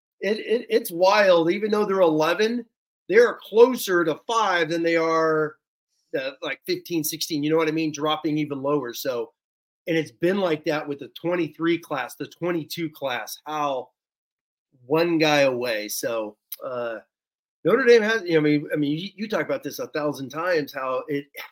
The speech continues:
it is different, but it just, it got, it has to keep going to another level, another level. And I think,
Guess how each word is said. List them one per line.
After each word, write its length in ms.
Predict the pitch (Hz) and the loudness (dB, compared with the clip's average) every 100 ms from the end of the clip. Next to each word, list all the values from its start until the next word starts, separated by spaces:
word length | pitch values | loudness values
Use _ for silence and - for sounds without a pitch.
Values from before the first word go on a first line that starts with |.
| - | -2
it 140 | 160 | 2
is 240 | 175 208 135 | 4 2 0
different, 440 | 151 147 135 110 - _ _ _ | 0 0 0 -10 -12 _ _ _
but 120 | 190 | -4
it 80 | 175 | -4
just, 240 | 180 165 196 | -6 -6 -4
it 160 | 180 151 | -4 0
got, 200 | 185 180 | 0 0
it 80 | 151 | -2
has 240 | 151 170 | -2 -2
to 100 | 156 | -2
keep 240 | 151 180 160 | -4 -6 0
going 240 | 160 160 | 2 4
to 300 | 147 147 139 - _ _ _ _ - | 4 2 2 -4 _ _ _ _ 0
another 300 | 160 170 156 | 6 6 6
level, 300 | 131 110 110 | 0 -2 -6
another 340 | 147 160 151 139 | -2 2 2 2
level. 300 | 123 107 110 | -2 -4 -6
And 40 | 123 | -6
I 80 | |
think, 340 | 123 156 135 | -4 -2 -2